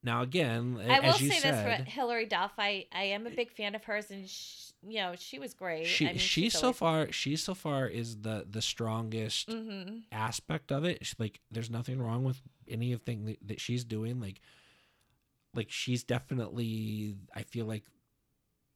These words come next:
Speaker 1: w-, w-, I don't even know what the, like, all the characters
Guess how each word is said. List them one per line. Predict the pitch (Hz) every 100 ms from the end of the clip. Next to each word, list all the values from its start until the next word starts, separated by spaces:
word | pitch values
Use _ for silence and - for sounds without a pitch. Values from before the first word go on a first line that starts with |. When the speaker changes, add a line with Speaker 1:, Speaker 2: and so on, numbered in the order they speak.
| - - - - - -
Speaker 1:
w-, | 135 -
w-, | 139 -
I | 160
don't | 247 247
even | 180
know | 143
what | 131
the, | 120
like, | 113 127 -
all | 127 139
the | 220
characters | - 107 113 - 143 139 131